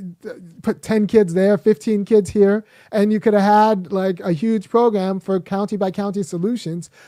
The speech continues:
to just decentralized schools, 'cause this was always a density problem. So our schools were made for people to be close to each other,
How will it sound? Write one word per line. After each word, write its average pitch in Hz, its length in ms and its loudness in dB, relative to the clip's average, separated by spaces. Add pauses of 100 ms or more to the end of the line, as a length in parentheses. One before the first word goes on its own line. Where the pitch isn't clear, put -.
(100)
to 208 120 4
just 185 540 4
decentralized 196 720 -2
schools, 320 280 -6
'cause 208 160 -6
this 226 100 -10
was 226 100 -4
always 247 280 2
a 175 60 2
density 175 400 -4
problem. 147 440 -10 (400)
So 226 140 -8
our 196 120 4
schools 202 360 6
were 190 60 2
made 190 440 4
for 196 640 2
people 202 340 -4
to 185 80 -4
be 175 140 -2
close 214 300 -4
to 151 120 -6
each 143 140 -10
other, 127 260 -16